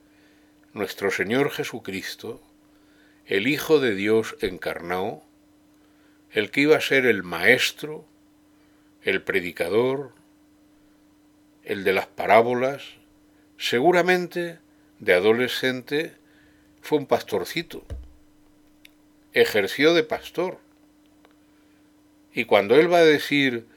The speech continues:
que las ovejas están descarriadas, pero que el pastor las llama por su nombre, la-, pues quizá está habla-, hablando de él mismo.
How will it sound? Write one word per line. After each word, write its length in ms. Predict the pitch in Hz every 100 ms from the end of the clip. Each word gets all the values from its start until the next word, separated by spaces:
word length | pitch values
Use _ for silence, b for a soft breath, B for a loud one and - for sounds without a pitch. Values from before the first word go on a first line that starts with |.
| b b b
que 120 | 113
las 180 | 104 101
ovejas 440 | 101 127 - 117
están 400 | 104 - 117 110
descarriadas, 1120 | 110 - 101 - 90 104 110 104 104 101 - B B B -
pero 240 | 110 101
que 60 | 101
el 100 | 95
pastor 540 | 85 - - 120 110
las 180 | 107 -
llama 280 | 104 101 -
por 160 | 101
su 180 | - 98
nombre, 480 | 95 110 107 101 98
la-, 180 | 101 - B B B B B B _
pues 200 | 131 123 120 -
quizá 360 | - 117 - 160
está 300 | 185 - 190
habla-, 380 | 175 180 170 -
hablando 580 | 139 139 147 156 156 156
de 120 | 156
él 120 | 160
mismo. 520 | 120 135 - - -